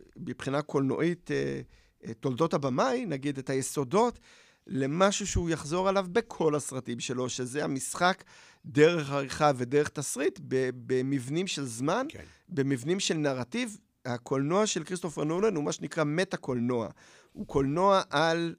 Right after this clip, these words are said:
Speaker 1: על תהליך ה-, הקולנוע, על, על זיכרון, על תפיסת מציאות. האם, אה, אה, בטמן של כריסטופר נולן דומה במשהו של בטמן של, ל-, לבטמן של ג'ואל שומאכר,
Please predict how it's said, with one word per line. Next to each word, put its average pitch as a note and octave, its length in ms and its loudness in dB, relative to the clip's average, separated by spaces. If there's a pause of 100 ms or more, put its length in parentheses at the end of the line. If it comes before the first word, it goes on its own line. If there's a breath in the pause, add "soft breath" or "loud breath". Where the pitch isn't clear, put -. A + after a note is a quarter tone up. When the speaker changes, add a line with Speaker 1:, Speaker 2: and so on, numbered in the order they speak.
(200)
Speaker 1:
על C#3+ 180 0
תהליך C#3+ 800 2
ה-, B2+ 320 0
הקולנוע, A#2+ 560 -2
על, G#2+ 160 -4
על C#3 180 -2
זיכרון, C#3 640 2 (400 loud breath)
על B2+ 120 -4
תפיסת E3 500 -4
מציאות. E3 560 -4 (420 loud breath)
האם, E3 460 4
אה, C#3 280 4 (100)
אה, A#2+ 200 -2 (300)
בטמן D#3 520 2
של C3 260 -2
כריסטופר C#3+ 480 -4
נולן D3 340 2
דומה C3 280 2
במשהו D3 600 0
של B2 140 -4
בטמן D3+ 380 -2
של, B2+ 300 -8
ל-, B2 500 -6
לבטמן C#3+ 320 -6
של C3 180 -6 (300)
ג'ואל C#3 260 2
שומאכר, F#3 520 -4